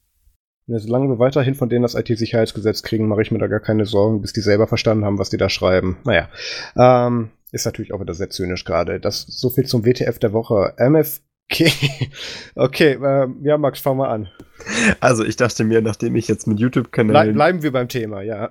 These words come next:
Speaker 1: <laughs>
Speaker 2: Nachdem ich jetzt mit YouTube-Kanälen durch bin, äh, und, äh, Gaming, ähm, mein Gott, ja, da passieren auch gerade sicher lustige Spiele.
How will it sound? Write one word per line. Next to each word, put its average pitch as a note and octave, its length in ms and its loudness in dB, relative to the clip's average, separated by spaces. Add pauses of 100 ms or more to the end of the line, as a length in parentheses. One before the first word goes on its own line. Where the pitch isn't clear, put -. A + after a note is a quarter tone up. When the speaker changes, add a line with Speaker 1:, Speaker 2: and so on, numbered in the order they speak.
Speaker 1:
<laughs> - 80 -10
Speaker 2:
Nachdem D3 320 4
ich C3+ 120 2
jetzt B2+ 140 0
mit A2 120 2
YouTube-Kanälen G#2+ 640 0
durch A#2+ 220 0
bin, A#2+ 320 0
äh, G#2 240 2
und, G#2 360 -2
äh, G2 400 -2 (120)
Gaming, A2 520 2
ähm, G2 520 -2 (400)
mein F2+ 180 0
Gott, F2 240 -4
ja, F2 160 2
da F#2 100 0
passieren G2 340 -2
auch G2+ 180 0
gerade F#2+ 240 0
sicher F#2+ 180 -2
lustige G2+ 320 0
Spiele. A#2 320 0